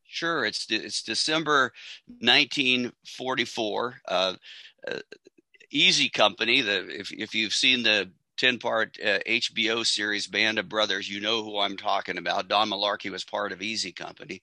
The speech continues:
They are in France after having fought in Holland. They are in France, and they are living the high life. They've taken over barracks that the Germans had vacated. Uh, they're relaxing, they're gambling, they're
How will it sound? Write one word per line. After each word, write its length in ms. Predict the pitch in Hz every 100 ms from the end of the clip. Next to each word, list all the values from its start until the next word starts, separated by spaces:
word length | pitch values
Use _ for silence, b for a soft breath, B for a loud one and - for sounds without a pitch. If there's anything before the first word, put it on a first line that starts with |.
| B B B B
They 240 | 110 139 175
are 200 | 135 117
in 160 | 117
France 680 | 110 - 143 151 143 113 - -
after 320 | 101 107 110
having 260 | 104 107 101
fought 340 | - 117 123
in 80 | 110
Holland. 600 | 101 123 135 131 92 92
They 140 | 120 127
are 160 | 131
in 140 | 110 98
France, 560 | - 127 131 123 120
and 280 | 90 101 92
they 200 | 110 131
are 120 | 117
living 260 | 110 120 120
the 80 | 104
high 220 | 123 135
life. 400 | 113 92 85 -
They've 260 | - 95 98 _ B B B -
taken 340 | 131 127 127
over 240 | 120 120
barracks 500 | 107 113 123 120 -
that 160 | - 107
the 100 | 101
Germans 680 | 92 117 123 123 120 107 -
had 220 | 113 101
vacated. 640 | 117 117 123 123 123 147 147 B B B B
Uh, 340 | 101 98 95 98
they're 380 | 104 104 98
relaxing, 920 | 101 107 110 113 123 - 143 139 139 131
they're 160 | 101 92
gambling, 840 | 92 113 131 135 131 135 139 123
they're 260 | 104 101